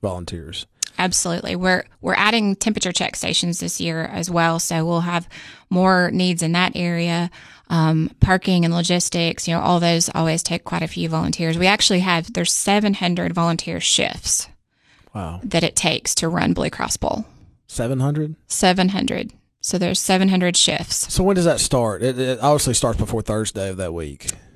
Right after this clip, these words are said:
Speaker 2: Some of those do, yes.
Speaker 1: Yeah.
Speaker 2: And our steering committee, we basically move into Tucker Stadium for the whole week.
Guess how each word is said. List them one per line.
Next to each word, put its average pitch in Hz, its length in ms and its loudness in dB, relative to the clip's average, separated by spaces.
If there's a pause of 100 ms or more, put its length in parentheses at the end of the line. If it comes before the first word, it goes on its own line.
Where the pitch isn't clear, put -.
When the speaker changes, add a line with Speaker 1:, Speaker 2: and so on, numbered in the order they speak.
(220)
Speaker 2:
Some - 360 4
of 208 120 4
those 196 260 6
do, - 100 -2
yes. - 600 -4
Speaker 1:
Yeah. 82 220 -6 (100)
Speaker 2:
And 185 180 4
our 185 140 6
steering 226 300 4
committee, 170 440 2 (300)
we 180 240 2
basically 165 540 2
move 165 380 2
into - 220 0
Tucker - 300 -4
Stadium - 520 0
for - 140 -4
the - 100 -2
whole - 280 0
week. - 360 -8